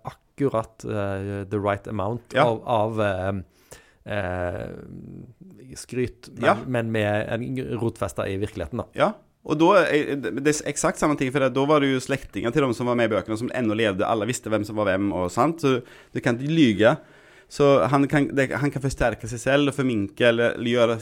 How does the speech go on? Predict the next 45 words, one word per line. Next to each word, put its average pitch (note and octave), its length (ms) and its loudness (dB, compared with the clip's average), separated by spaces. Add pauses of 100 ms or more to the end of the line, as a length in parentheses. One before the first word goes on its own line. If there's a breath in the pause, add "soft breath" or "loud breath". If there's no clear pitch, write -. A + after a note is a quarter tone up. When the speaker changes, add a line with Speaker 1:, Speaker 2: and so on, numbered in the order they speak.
(200)
Speaker 2:
fienden A#2 640 -2 (120)
sterkere A2 500 -2
enn B2 120 0
det B2+ 40 -6
var, A#2 460 2
og G#2+ 100 -6
sånne G#2+ 260 -4
ting. D3+ 240 0 (440 loud breath)
Men, B2+ 340 0
men B2 200 0
det B2 80 6
er A#2+ 320 6
stort F3 240 2
sett C3 160 -2
sant, C3+ 320 -2
og F#2 120 -4
det A#2+ 80 6
er C3+ 120 6
ingen, D3+ 240 4 (100)
det C3 60 -2 (160)
er B2+ 80 4
heller A#2 240 2
ingen A2+ 180 2
diskusjon A2+ 540 0
om A2+ 320 0 (200)
Speaker 1:
Mm. G#2+ 160 -8 (120)
Speaker 2:
gjennom B2 320 0
alle A#2+ 180 4
årtusener A#2 460 0
da, A#2+ 140 0 (240)
at G#2+ 100 -6
det, G#2+ 240 2
det G#2+ 100 2
er, A2+ 160 2 (200)
det A#2 100 2
er - 20 2
stort C#3 380 -2
sett A2+ 180 -2
sant. - 540 -4 (120)
Speaker 1:
Ja. G2+ 180 -4 (500 soft breath)
Speaker 2:
Eh, G#2+ 480 -2
og, G#2 420 2
men D3 160 4
noen C3 240 6
sånne, D3+ 220 0